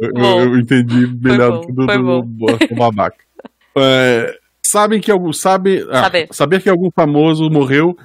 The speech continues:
Speaker 1: e no, nós nem imaginávamos, mas vou atrás do livro em breve. Continue com esse trabalho maravilhoso. Abraços, abraços, Bruno.
Speaker 2: Oh, abraços.
Speaker 1: Vamos agora pro último episódio que a gente vai ler os
Speaker 2: Uhum.
Speaker 1: comentários. Eu tinha dito que
Speaker 2: Hum.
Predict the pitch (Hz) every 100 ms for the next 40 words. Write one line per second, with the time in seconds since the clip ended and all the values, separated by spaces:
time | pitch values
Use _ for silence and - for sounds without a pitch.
0 | _ - 143 151 156 156 135 143 143 143
1 | 160 156 139 135 135 147 156 165 160 156
2 | 139 139 135 147 139 143 135 131 131 131
3 | 135 110 95 85 - _ 156 147 175 185
4 | 175 180 156 160 180 185 214 202 202 214
5 | 214 269 156 160 156 - 311 147 147 131
6 | 123 117 - 107 185 175 165 165 196 170
7 | 151 - 160 151 - - - _ - 185
8 | 277 247 262 247 - 262 202 - 233 247
9 | 269 254 269 262 254 262 262 247 196 165
10 | 170 190 175 175 175 175 170 170 151 143
11 | 160 185 214 226 - 185 196 214 220 214
12 | 175 175 190 - 190 - 175 127 98 80
13 | _ - 196 202